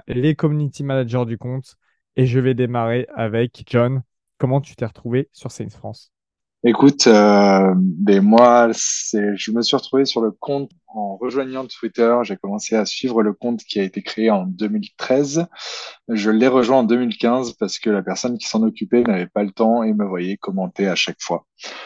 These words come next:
Speaker 2: euh, sur l'actualité. Du coup, il m'a contacté en M P, il m'a demandé de, de rejoindre l'aventure, euh, chose que j'ai faite. On a commencé, euh, aux alentours de six cents, sept cents followers.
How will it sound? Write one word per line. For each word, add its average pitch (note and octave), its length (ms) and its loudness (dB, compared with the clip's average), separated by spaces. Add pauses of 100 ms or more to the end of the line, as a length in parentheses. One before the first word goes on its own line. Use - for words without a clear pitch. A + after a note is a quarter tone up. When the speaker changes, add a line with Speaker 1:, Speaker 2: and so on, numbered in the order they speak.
(160)
Speaker 2:
euh, F#2+ 220 0
sur F#2+ 180 0
l'actualité. G#2+ 840 4
Du F2 140 -10
coup, G#2+ 360 -2
il E2+ 160 -6
m'a E2 260 -4
contacté G2 380 -6
en A#2 100 4
M A2+ 180 4 (300)
P, C3 400 2
il - 320 -20
m'a F#2+ 60 -8
demandé G2 240 -2
de, F#2+ 240 -4
de B2 100 -2
rejoindre B2 300 2
l'aventure, A2+ 540 0 (120)
euh, G#2 120 -8
chose - 260 -10
que - 120 -8
j'ai F#2 140 -4
faite. - 540 0
On G2+ 260 0
a G2 100 2
commencé, G#2+ 1080 0
euh, F#2+ 340 -2 (720)
aux G2 360 -8
alentours G2+ 540 0
de G2 120 0
six - 220 -6
cents, A2 240 -2
sept G2 240 -4
cents G#2+ 180 -2
followers. G#2+ 640 0